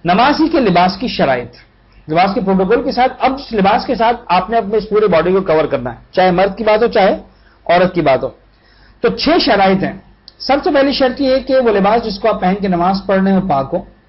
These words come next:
यानी नमाज के दौरान आपके लिबास का पाक होना जरूरी है। जब आप न-, नमाज पढ़ रहे हैं,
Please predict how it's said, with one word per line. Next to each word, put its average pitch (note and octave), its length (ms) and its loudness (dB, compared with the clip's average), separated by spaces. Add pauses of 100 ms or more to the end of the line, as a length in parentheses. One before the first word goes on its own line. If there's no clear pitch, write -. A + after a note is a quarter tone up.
(2500)
यानी G#3 200 2
नमाज G#3+ 500 2
के B3+ 60 2
दौरान G3+ 300 2
आपके A3 200 0
लिबास F#3+ 300 2
का G#3 100 -2
पाक F3+ 200 2
होना F3+ 180 2
जरूरी D3+ 340 2
है। - 140 -20 (720)
जब F3+ 60 2
आप G3+ 140 4
न-, E3 260 0
नमाज G#3+ 320 0
पढ़ A#3+ 100 4
रहे A#3 160 0
हैं, - 140 -16